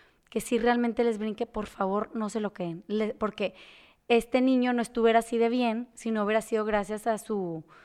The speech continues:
prudente pero sabio observación, o su sabio consejo. Entonces, ahí, ahí, yo sí diría,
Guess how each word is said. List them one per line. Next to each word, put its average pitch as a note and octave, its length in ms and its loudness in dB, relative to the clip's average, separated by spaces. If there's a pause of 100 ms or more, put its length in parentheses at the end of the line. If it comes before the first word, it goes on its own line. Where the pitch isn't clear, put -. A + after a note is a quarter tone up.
(320)
prudente A3+ 520 4
pero A#3 200 4
sabio G#3+ 540 6
observación, G#3 840 0
o B3 40 2
su F3+ 120 -4
sabio F#3 260 2
consejo. C4 600 -4 (560)
Entonces, A#3+ 520 4 (600)
ahí, A#3 360 4
ahí, A#3+ 300 2
yo B3+ 260 4
sí C#4+ 140 0
diría, C4+ 460 4